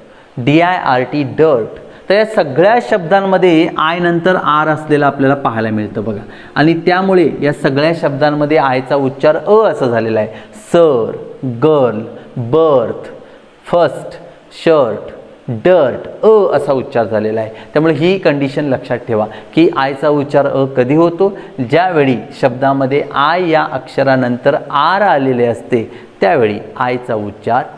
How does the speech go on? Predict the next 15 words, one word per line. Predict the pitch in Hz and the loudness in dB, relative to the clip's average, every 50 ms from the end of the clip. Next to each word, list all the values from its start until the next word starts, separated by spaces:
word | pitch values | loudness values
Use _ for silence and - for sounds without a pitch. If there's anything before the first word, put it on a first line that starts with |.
| - - - - - | -20 -20 -8 0 2
अ | 196 202 214 214 208 - - | 4 4 4 2 0 -4 -6
असा | - - 120 113 | -6 -4 -4 -6
केला | - - - 110 101 98 113 131 - - - 143 113 | -4 -4 -4 -4 -2 0 -2 -2 -4 -6 -12 -4 -2
जातो | 120 110 104 - 107 | 0 0 0 -2 -4
आणि | 110 110 110 107 | -6 -6 -2 -2
हे | 120 143 | -2 0
वेगवेगळे | 139 123 113 110 117 113 107 113 113 110 | 0 0 -2 0 -2 -2 -2 -2 -2 -4
शब्द | 107 - 117 110 117 135 | -2 -2 -4 0 2 0
आहेत | 143 147 - - - - - - | 0 0 -4 -10 -16 -12 -6 -4
आणि | 120 131 147 151 147 135 | -2 -2 -2 -2 0 0
याच्यासारखेच | 131 123 120 - 135 135 - 147 131 135 - 170 165 - - | 0 0 2 0 -2 0 0 -2 -2 0 -2 -2 -2 -2 0
अजूनही | - 143 131 127 170 202 208 208 202 | 0 2 2 4 4 4 2 2 2
काही | - 151 139 135 | 0 0 0 -2
शब्द | 131 - 131 117 110 120 | -2 -2 -4 -2 0 0
आहेत, | 120 120 | 0 0